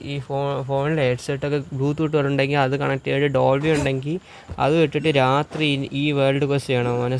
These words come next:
സെറ്റാ, ഒരു രക്ഷയില്ല കേട്ടോ, വേറെ ലെവലാ. അപ്പോ നമ്മുടെ ഈ ഏരിയ ഒക്കെ കൊള്ളാം കേട്ടോ. ഓ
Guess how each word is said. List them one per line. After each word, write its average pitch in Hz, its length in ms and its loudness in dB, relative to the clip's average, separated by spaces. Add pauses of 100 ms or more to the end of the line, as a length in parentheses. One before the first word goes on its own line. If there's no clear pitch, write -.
(120)
സെറ്റാ, 123 500 -2 (120)
ഒരു 127 180 0
രക്ഷയില്ല 120 640 0
കേട്ടോ, 120 200 -8 (920)
വേറെ 143 280 0
ലെവലാ. 123 460 2 (1400)
അപ്പോ 139 180 -2 (440)
നമ്മുടെ 143 320 2
ഈ - 20 4 (600)
ഏരിയ 143 180 0
ഒക്കെ 147 140 -2
കൊള്ളാം 127 260 -2
കേട്ടോ. 135 200 -4 (600)
ഓ 180 160 0